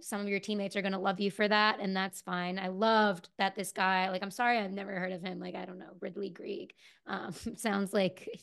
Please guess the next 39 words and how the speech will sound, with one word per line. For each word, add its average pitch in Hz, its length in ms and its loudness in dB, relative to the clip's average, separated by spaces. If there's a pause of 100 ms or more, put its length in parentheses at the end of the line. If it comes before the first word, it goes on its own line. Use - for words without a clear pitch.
(120)
it's 226 160 -10
just 285 160 2
so 294 140 4
funny 233 300 2
that, 202 160 -2
like, 208 180 -4
that's, 202 260 -4
I 214 140 -4
don't 190 140 -6
know, 185 100 -12
no 196 140 -8
offense, 196 520 -10
but 202 140 -6
I'm 202 180 -10
just 214 220 -12
like, - 340 -8 (240)
"Okay, - 300 -6
that's 208 240 -6
of 202 100 -4
course 208 280 -2
your 190 80 -4
name." 190 260 0
I'm, 190 80 -6
like, 190 160 -10
trying 202 200 -4
to 202 80 -4
spell 202 240 -2
it 190 100 -4
in 185 80 -6
every 185 200 -4
<laughs> - 40 -10
article. - 500 -4
Like, 277 160 -8 (220)
who 330 160 -10
are 285 120 -8
you? 294 200 -12 (420)
<laughs> - 140 -6
But 214 220 4 (400)
he, 262 680 2